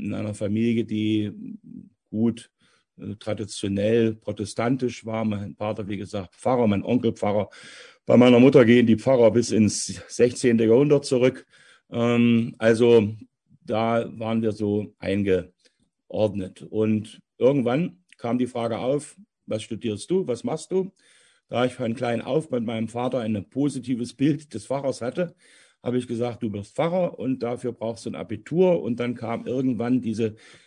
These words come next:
äh, komplizierte Situation in der D D R, dass man aus einem Pfarrhaushalt das Abitur machen wollte. Nun waren wir in Halle und Gott sei Dank gab's da die Chemie, also haben wir nicht gesagt, „Ich studiere Theologie“, sondern ich habe gesagt, „Ich studiere Chemie“.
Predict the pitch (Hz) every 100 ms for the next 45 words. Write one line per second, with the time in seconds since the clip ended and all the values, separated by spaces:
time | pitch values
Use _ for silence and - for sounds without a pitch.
0 | _ - 113 135 131 120 - 151 160 156
1 | 131 139 131 123 107 - 131 143 156 156
2 | 123 127 127 127 120 123 92 123 123 110
3 | 123 113 117 101 113 - 110 104 - 123
4 | 123 117 117 117 113 113 - _ _ _
5 | - 98 - 98 101 - 127 123 104 -
6 | 95 90 87 - 113 117 131 143 123 104
7 | 90 117 190 254 - _ _ _ _ _
8 | _ - 135 139 - - 127 131 127 127
9 | 117 113 - 110 104 95 101 104 151 185
10 | - 123 123 127 120 117 113 - 101 101
11 | 101 - - 104 98 107 98 - 95 95
12 | 95 98 123 117 113 107 98 92 92 92
13 | 95 - - 95 104 101 - 104 147 -